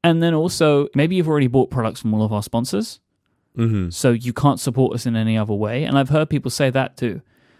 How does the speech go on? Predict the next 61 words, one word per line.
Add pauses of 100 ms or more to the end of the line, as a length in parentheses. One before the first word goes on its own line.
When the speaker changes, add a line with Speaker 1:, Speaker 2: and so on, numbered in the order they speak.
(160)
Speaker 1:
Or
they're (100)
like,
"I
don't
want
this
or
I
don't
want
that,
but
I
do
want
to
support
you."
Well, (280)
now
you
can
do
it. (540)
And
it's
just,
like,
another
way
for
us
to
maybe (100)
grow
as
a
business
and
get
more
money
for
the
people
that
work
with
us
and
stuff
like
that,
which
is
important
to
me
as
the